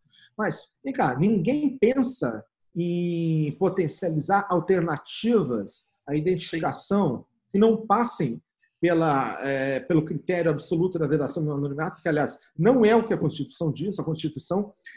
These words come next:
Speaker 1: ela também implica na, em que
Speaker 2: Sim.
Speaker 1: essa regra seja vista, seja lida, interpretada, é, conjuntamente com outras. E,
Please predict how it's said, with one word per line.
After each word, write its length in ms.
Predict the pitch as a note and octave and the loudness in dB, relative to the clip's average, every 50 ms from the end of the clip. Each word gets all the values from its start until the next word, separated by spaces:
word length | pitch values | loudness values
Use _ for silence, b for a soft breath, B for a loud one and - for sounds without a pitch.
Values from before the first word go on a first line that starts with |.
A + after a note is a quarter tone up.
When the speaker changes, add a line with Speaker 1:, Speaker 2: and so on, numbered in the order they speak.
| B B | B B
Speaker 1:
ela 180 | D3+ D#3 D#3+ D3+ | 0 2 2 2
também 520 | D#3 E3 E3 D3+ C#3 D3 F#3+ A#3+ C4+ C4 | 2 0 0 0 2 0 0 0 0 0
implica 480 | - - - F#3 G#3 A3 G#3+ - D#3+ B2+ | 0 0 0 0 0 0 0 0 0 0
na, 560 | C3+ C3+ C#3 C3+ C3+ C3 B2+ A#2+ A#2+ A#2 - b b b - | 0 0 -2 -2 -2 -2 -2 -4 -4 -6 -10 b b b -8
em 60 | D3+ | -6
que 80 | C#3+ - | -4 -2
Speaker 2:
Sim. 60 | F3+ | -2
Speaker 1:
essa 180 | D#3 D#3+ E3 | -2 -2 -2
regra 340 | C3 C#3 D#3 D#3 D3+ C#3+ - - | 0 0 0 0 0 -2 -4 -6
seja 220 | D#3+ - D#3+ C#3 | -6 -4 -4 -4
vista, 640 | B2 A2+ C3+ F#3+ - - - - - C3 G#2+ G2+ - _ _ | -2 -2 -2 -2 -2 -4 -4 -6 -6 -6 -4 -6 -8 _ _
seja 320 | - - E3 C#3 - D3+ B2+ | -6 -4 -2 -2 0 0 0
lida, 480 | B2+ C#3+ F#3+ A3 F#3 D3 C3+ C3 A#2+ | 0 0 -2 -2 0 0 0 0 0
interpretada, 720 | A#2 - D#3 - D3+ B2+ A#2+ - F3 E3 D3+ A#2 A2 G2+ G2+ _ _ _ _ _ _ _ _ _ C3+ | 0 -2 -2 -4 -4 -4 -4 -2 -2 0 0 -2 -4 -8 -8 _ _ _ _ _ _ _ _ _ -6
é, 640 | C3 C3 C3 C3 C3 B2+ B2 A#2 A#2 A2+ A2 G#2+ A2 - | -4 -2 -2 0 0 0 0 0 0 0 -2 -4 -4 -4
conjuntamente 640 | - F#3+ G3 D#3 D#3 G3+ G3+ F#3+ D#3+ D#3+ E3 D#3 - | 0 0 2 2 0 0 0 0 2 0 0 -2 -2
com 60 | - | -2
outras. 460 | E3+ F3 G#3+ A3+ - - - - - _ b b b b b b b b | -2 0 0 -2 -2 -6 -8 -8 -12 _ b b b b b b b b
E, 260 | F#3+ G#3+ A3 A3 G#3+ | -2 -2 -2 -4 -4